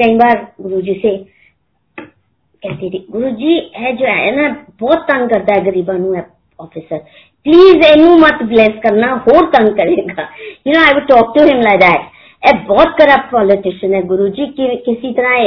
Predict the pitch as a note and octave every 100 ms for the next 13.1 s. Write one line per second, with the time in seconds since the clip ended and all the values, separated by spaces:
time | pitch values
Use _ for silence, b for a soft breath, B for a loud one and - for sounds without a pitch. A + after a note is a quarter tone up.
0 | A3+ A#3+ C#4+ D#4 D4+ D#4+ C4+ A#3 A3+ A3+
1 | A#3 A#3+ A3 F#3 G3+ A3 A#3+ B B _
2 | A3+ B3 C4+ - G#3 A3+ C4 B3 G#3+ B3
3 | C4 G#3+ A3 G3+ F3+ E3+ D#3+ D3+ _ b
4 | b b b _ - F4 G4+ A4+ B3+ B3
5 | C4+ D4+ A#3 - F3+ D#3 - A3+ B3 D4+
6 | G4+ - - - - - G#3+ - _ B3
7 | B3 C#4 D#4 D4 C#4+ D4+ C#4 B3 A#3 A#3
8 | A3+ A3 G3+ G3+ G3 B3 B3 B3 - B
9 | B B _ A3 G#3 A3+ B3+ B3+ B3+ A#3
10 | A3 - - G3 F3 - - G3+ G3 G3
11 | G#3 G#3+ F#3+ F#3+ F3 D3+ - - - A#3
12 | A#3 C4+ C4 A3 G#3 G#3+ G#3+ A3+ G3+ G3